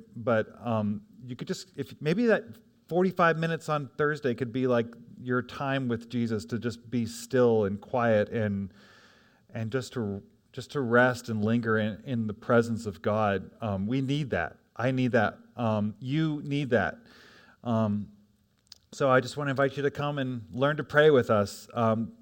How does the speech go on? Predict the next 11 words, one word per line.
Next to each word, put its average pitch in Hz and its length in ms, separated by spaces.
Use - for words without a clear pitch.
the, 131 300
uh, 117 440
yeah, 135 280
I 117 60
wanna, 120 280
I 117 60
wanna 120 200
invite 110 260
you 104 60
to 101 40
come. 95 340